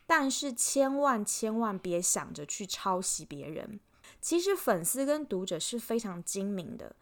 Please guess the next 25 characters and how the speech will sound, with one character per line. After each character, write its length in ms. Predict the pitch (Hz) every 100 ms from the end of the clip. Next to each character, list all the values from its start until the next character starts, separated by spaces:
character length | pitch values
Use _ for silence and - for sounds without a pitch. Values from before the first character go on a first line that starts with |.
| _ - - -
他 160 | 359 370
们 160 | 311
一 60 | 226
旦 240 | 277 269
开 180 | 233 247
始 160 | 240 180
看 300 | - 233 226
到 160 | 233
你 140 | 196 151
的 100 | -
内 140 | 220
容 220 | 220 175 175
产 260 | 185 -
出， 360 | - 180 170 185 - - _
对 160 | 349 339
你 120 | 240
的 140 | 180
内 220 | 190 247 220
容 180 | 190
感 180 | 185 147
到 180 | 180 180
兴 280 | - 220 190
趣 200 | - 185
之 280 | - 175 170
后， 300 | - 175